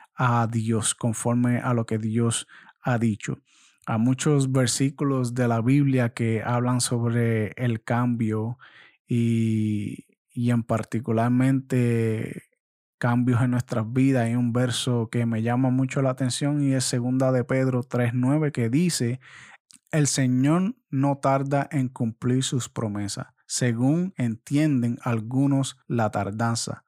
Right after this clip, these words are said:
Más bien, Él tiene paciencia con ustedes, porque no quiere que nadie perezca, sino que todos se arrepientan".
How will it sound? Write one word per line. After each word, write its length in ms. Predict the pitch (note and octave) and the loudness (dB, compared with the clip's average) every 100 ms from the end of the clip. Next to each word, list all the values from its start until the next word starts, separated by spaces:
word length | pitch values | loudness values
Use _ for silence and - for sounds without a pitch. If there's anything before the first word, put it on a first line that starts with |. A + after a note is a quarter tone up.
| - | -6
Más 380 | B2+ B2 C3 D3+ | 0 2 0 -2
bien, 420 | D3+ C#3+ A#2+ A2+ - | 2 2 2 -2 -2
Él 280 | C3 C3 | 0 0
tiene 520 | - D3+ D3+ D3+ D#3+ - | -2 0 2 2 0 -2
paciencia 1000 | B2 A2 - D3 D3 C#3 - A#2+ A#2 B2 _ | -2 0 -2 2 2 2 -2 -2 -4 -4 _
con 240 | B2+ A#2+ | -2 0
ustedes, 640 | A2 - A#2 A2 G#2 - - | -2 -4 0 0 -2 -6 -4
porque 400 | B2+ A#2+ - A#2 | -2 -2 -2 -2
no 260 | A#2 C3 C3+ | 0 0 -2
quiere 480 | - C#3+ D3 C#3+ C3 | 0 2 2 0 -2
que 180 | C3+ | -2
nadie 640 | A#2 B2 D3+ D#3+ B2+ B2 - | 0 2 0 2 2 0 -2
perezca, 720 | A#2+ A2+ A#2+ A2+ - A2+ A2+ D#3 | 0 2 2 0 -4 -8 -8 -10
sino 480 | - B2+ C3+ F3 F#3 | -4 0 2 0 0
que 160 | D3 | -4
todos 540 | - D#3 E3+ B2+ A#2+ - | -2 -2 0 0 -4 -8
se 200 | - B2+ | -2 0
arrepientan". 880 | A#2+ A#2+ - B2 A#2+ A2+ - G#2+ | 2 0 0 0 0 -2 -4 -8